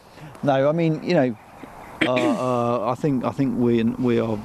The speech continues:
Speaker 2: predisposed to, uh, having a mixed diet
Speaker 1: Yeah.
Speaker 2: as human beings.
Speaker 1: Yeah.
Speaker 2: And people shouldn't tell other people what they can eat.
Speaker 1: No, it would be better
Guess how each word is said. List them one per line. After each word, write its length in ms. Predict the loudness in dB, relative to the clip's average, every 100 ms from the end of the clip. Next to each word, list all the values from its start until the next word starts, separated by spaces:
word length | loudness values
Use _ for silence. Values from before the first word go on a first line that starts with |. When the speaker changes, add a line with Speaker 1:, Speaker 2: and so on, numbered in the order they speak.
| -12 -14 -14 -14 -2
Speaker 2:
predisposed 800 | -2 -2 -4 -2 0 -4 -8 -2
to, 420 | 0 2 2 2
uh, 200 | 0 -4 -8 -16 -16 -6
having 200 | -2 2
a 40 | 2
mixed 340 | 2 -4 -4
diet 340 | 0 0 -2 -6 -18 -18 -18 -2
Speaker 1:
Yeah. 220 | 2 2 -2 -14 -20 -6
Speaker 2:
as 160 | -6 -2
human 340 | 2 2 2
beings. 380 | 0 0 -2 -6 -16 -14 -2
Speaker 1:
Yeah. 160 | -2 -2 -16 -20 -20 -18 -4
Speaker 2:
And 180 | -2 0
people 220 | 0 -2
shouldn't 380 | -2 -2 -2 -4
tell 400 | 0 0 0 -4 -14 -20 -6
other 140 | -4 -4
people 460 | -2 -2 0 -2 -2 -6 -14 -6
what 140 | -2 0
they 100 | 0
can 200 | 0 0
eat. 120 | -2 -4 -6 0
Speaker 1:
No, 340 | 2 2 0
it 80 | 2
would 180 | 2 2
be 120 | -2
better 600 | 2 0 0 -4 -4 -4